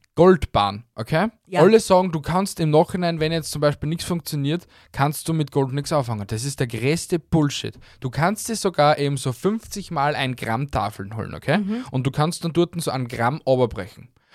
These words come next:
Speaker 1: Und man nimmt dann halt zum Beispiel einfach so her, wie viel das Gold wert war. Gold wird immer irgendwie ein Zahlungsmittel möglich sein.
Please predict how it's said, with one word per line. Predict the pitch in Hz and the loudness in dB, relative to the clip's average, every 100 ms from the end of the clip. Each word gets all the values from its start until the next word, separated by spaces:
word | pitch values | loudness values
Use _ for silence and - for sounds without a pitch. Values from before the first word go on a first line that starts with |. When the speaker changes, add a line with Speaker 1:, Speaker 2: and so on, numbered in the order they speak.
| - | -14
Speaker 1:
Und | 165 143 | -4 -2
man | 147 147 | 2 2
nimmt | 180 185 | 2 2
dann | 170 | 0
halt | 165 | 0
zum | 156 | -2
Beispiel | 143 147 - | 0 0 0
einfach | 147 139 135 | 0 -2 -6
so | - | -4
her, | 131 151 | -2 0
wie | 151 | -2
viel | - | -4
das | 139 131 131 | -6 -6 -2
Gold | 131 131 | -2 0
wert | 117 110 | 0 0
war. | 92 | -4
Gold | - 151 175 | 0 2 2
wird | 170 - - | 0 -2 -2
immer | 214 190 151 | 0 0 -2
irgendwie | 139 131 113 110 | -2 -2 -2 -2
ein | 104 | -2
Zahlungsmittel | 117 101 104 104 - 104 | -4 -4 -6 -10 -6 -6
möglich | 101 95 98 | -6 -10 -14
sein. | - 98 | -12 -12